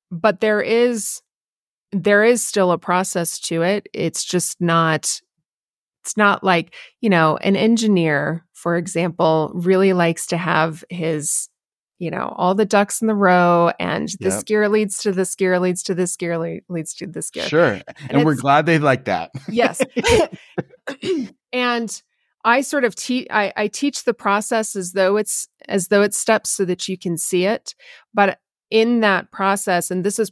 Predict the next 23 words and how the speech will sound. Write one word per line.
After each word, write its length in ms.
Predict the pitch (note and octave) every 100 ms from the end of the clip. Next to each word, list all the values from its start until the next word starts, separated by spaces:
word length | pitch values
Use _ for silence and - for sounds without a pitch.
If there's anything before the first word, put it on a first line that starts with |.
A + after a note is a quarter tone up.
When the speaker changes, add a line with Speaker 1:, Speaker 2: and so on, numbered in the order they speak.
| _
Speaker 1:
this 260 | G3+ G3 G3
is 100 | F#3
part 220 | - G3
of 60 | F#3+
the 60 |
reason 220 | F#3+ F3
why 80 | E3+
I 60 | E3
have 180 | F3 D#3+
the 100 | D#3+
live 300 | D#3+ D#3+ D3+
seminars, 720 | - E3 E3 - - F#3+ - _ _ _ _ _
and 140 | G3
why 140 | F#3 F3+
I 80 | F3+
encourage 600 | E3+ - G#3 G3 F3 -
the 120 | E3+
live 220 | E3+ E3
seminars 540 | - F3 F3 E3 D#3+ -
over 280 | F3 E3
the 100 | E3
self-directed 760 | D#3+ D#3+ D#3+ - D3+ - - E3+
stuff 400 | - - - -